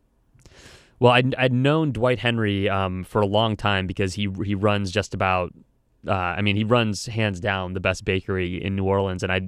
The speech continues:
I think I went there probably in two thousand six or something. I'd been there, but, um, you know, he, he ha-, his bakery was across the street from our casting office, and so we were over there all the time getting the best donuts and eating lunch and, and all that.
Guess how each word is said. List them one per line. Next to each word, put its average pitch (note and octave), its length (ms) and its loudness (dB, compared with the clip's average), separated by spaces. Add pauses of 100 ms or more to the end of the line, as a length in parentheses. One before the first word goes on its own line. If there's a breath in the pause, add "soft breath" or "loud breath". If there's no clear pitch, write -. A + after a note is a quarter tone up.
I F#2+ 80 0
think G#2 160 -2
I G#2 60 4
went G2 200 -2
there F#2 280 -2 (500 loud breath)
probably F#2+ 500 0 (220)
in G#2 80 -6
two C3 160 -2
thousand F2+ 220 0
six - 420 -2
or - 40 -14
something. F#2 260 -4
I'd F2 100 -4
been F#2 160 -4
there, F2 180 -2
but, F#2 200 0
um, F2 340 -2 (460 soft breath)
you - 80 -2
know, G2 160 4
he, A2 100 -2 (300)
he B2+ 300 2
ha-, B2 140 -2
his A#2 160 0
bakery B2+ 300 0
was G2 140 0
across G#2+ 320 -2
the G#2+ 80 -4
street - 220 -4
from G2 100 -4
our F2+ 80 -2
casting G#2 420 -2
office, F2 280 -6
and F#2+ 100 -6
so G2+ 100 -2
we G#2 100 2
were G2 140 0
over G2+ 220 2
there F2 340 -2
all G2 140 2
the F#2 80 -4
time F#2 360 -2
getting F2+ 540 -6
the G2+ 100 -4
best F#2+ 300 -2
donuts F#2 440 -2
and F2 360 -6
eating F#2+ 280 -2
lunch F#2+ 260 -2
and, F#2+ 140 -4
and F#2 200 -4
all F#2 140 0
that. F2 280 -2